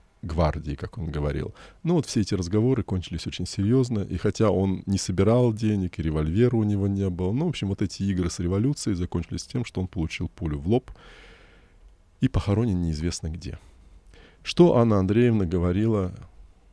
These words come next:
со вздохом, глубоким сожаления и чувством боли и горечи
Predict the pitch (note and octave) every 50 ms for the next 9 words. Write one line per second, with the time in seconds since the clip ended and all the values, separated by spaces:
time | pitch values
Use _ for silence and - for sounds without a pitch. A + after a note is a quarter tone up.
0 | _ - - - - G2 F2 F2 F2+ F2 G#2 A#2 B2 - B2 G#2 G2 F2 F2+ F2
1 | E2+ E2 F2 F2 - - E2+ - - F2 D#2 E2+ E2 E2 F#2 G#2+ A2+ A2 G#2+ G2
2 | E2+ D#2+ D#2 - - E2+ D#2+ - - - D#2+ D#2+ D#2 D#2+ F#2+ G#2 A2 G#2 G2+ F#2+
3 | F2+ E2+ E2 - - - E2 E2 E2 D#2 D#2 F#2+ A#2 - - - E2+ G2 G#2+ A2
4 | G#2+ G2+ - - F#2 F2 F2